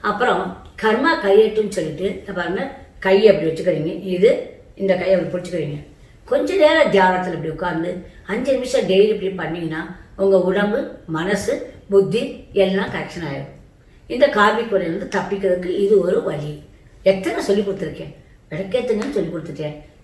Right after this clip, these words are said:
இல்லை உங்களுக்கு எத்தனை ஜாதகம் பற்றி சொல்லி கொடுத்துருக்கேன், காடு பற்றி சொல்லி கொடுத்துருக்கேன்,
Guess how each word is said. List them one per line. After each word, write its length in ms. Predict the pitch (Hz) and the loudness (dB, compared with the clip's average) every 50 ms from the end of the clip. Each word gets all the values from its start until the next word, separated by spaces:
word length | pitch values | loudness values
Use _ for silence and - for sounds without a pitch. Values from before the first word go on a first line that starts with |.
| - 170 | -6 -4
இல்லை 120 | 170 196 208 185 | -2 0 2 0
உங்களுக்கு 380 | 165 165 175 160 151 - 156 - - - - - - - 247 | 2 2 0 0 0 0 -4 -6 -6 -10 -14 -18 -6 -4 -4
எத்தனை 260 | 240 247 - 311 - - - - - - - 185 175 | -4 0 0 0 0 0 -4 -8 -12 -14 -4 0 4
ஜாதகம் 420 | 185 196 214 - 285 302 233 190 | 4 4 4 2 0 -2 -2 -4
பற்றி 160 | 185 156 - | -6 -6 -6
சொல்லி 120 | 170 160 151 | -6 -6 -6
கொடுத்துருக்கேன், 440 | - 165 - 170 156 - 165 160 156 - - | -8 -10 -10 -10 -8 -8 -8 -8 -8 -8 -10
காடு 300 | 175 180 196 254 294 320 - | -8 -4 -2 0 0 0 0
பற்றி 140 | 220 175 - - | -4 -4 -4 -6
சொல்லி 160 | 175 160 156 | -6 -6 -6
கொடுத்துருக்கேன், 460 | - 170 156 170 160 147 160 156 151 | -8 -8 -8 -8 -8 -8 -8 -8 -8